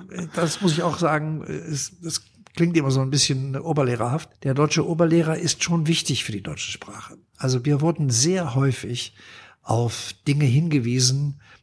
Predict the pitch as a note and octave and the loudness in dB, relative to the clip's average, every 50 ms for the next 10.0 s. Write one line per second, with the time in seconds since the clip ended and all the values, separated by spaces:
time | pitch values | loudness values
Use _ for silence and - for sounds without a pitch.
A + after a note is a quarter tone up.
0 | _ - C3+ B2+ C#3 C3 - F#3 F#3+ F#3 - - F#2 D2+ D2 - - - - - | _ -2 0 2 2 2 2 2 0 0 -2 -4 -6 -8 -8 -10 -12 -12 -14 -16
1 | - _ - - - - - C3+ C3 C#3+ D3 C#3+ - - - D3 C#3+ - D#3 D3 | -20 _ -20 -20 -18 -8 -6 -4 -2 0 0 -2 -2 -2 -2 -2 0 0 2 2
2 | - - C3 - B2+ B2 B2 A#2 - E3+ E3+ - - A#2 G#2+ A#2 G#2 G#2 G2+ A2 | 2 2 2 2 2 2 2 2 0 0 -2 0 -2 0 0 0 0 -2 -2 -4
3 | - C3 A2+ A2 G2+ G#2+ A2+ - - F3+ F#3 F#3 - _ - - C3 A#2+ - - | -4 -4 -4 -4 -2 0 2 2 2 2 0 0 -4 _ -8 -2 -2 -2 0 0
4 | E3 D#3 C#3+ C#3 C3 C3+ D3 - - C#3+ A#2+ B2+ - - - - E3+ D3 C3 B2+ | 2 2 4 6 6 4 4 4 2 0 0 -2 -6 -12 -14 -6 -2 -2 0 0
5 | A#2 - F#3 F#3+ F3+ - - - - - - - _ _ _ _ _ - C#3+ A#2+ | 0 -2 -2 -2 -2 -2 -2 -2 -2 -4 -6 -8 _ _ _ _ _ -8 -4 -2
6 | A#2+ - B2+ C#3 D#3+ E3+ E3 D3 B2+ B2 A#2+ A2+ A#2 G#2+ A#2 C#3+ F3+ G3 - - | 0 2 2 2 2 2 2 2 2 2 2 2 0 2 2 2 2 2 0 0
7 | D3+ C3 - C#3+ B2+ B2 A#2+ A#2 B2+ C#3+ D#3 F3 F#3 F#3 G3 - - - - - | -2 -2 -2 -2 -4 -4 -2 0 2 2 4 4 4 2 0 -2 -6 -18 -20 -20
8 | - - - _ _ _ _ _ _ - - B2 A#2+ B2 B2+ A#2+ A2 A2+ D3+ F#3 | -20 -20 -20 _ _ _ _ _ _ -4 -2 0 2 2 2 2 4 4 4 2
9 | F3 D#3+ C#3+ C3+ C3+ C3+ C3 - - - - - - C#3 C#3 D#3+ E3+ D#3+ D#3+ - | 2 2 0 2 2 2 2 2 2 0 0 -2 -4 -4 -2 -2 -2 -4 -4 -10